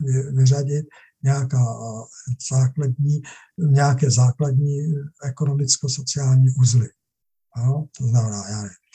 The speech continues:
New York, Washington, eh, nějaké, eh, jaderné elektrárny, že, a tak dále, a ta civilizace jde do kolena.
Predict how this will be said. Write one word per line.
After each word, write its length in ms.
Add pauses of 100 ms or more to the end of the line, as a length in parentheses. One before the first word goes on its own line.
(460)
New 120
York, 340 (300)
Washington, 760 (460)
eh, 600
nějaké, 440
eh, 280 (400)
jaderné 380
elektrárny, 760
že, 60
a 140
tak 160 (100)
dále, 260 (100)
a 40 (560)
ta 80
civilizace 600
jde 100
do 120
kolena. 300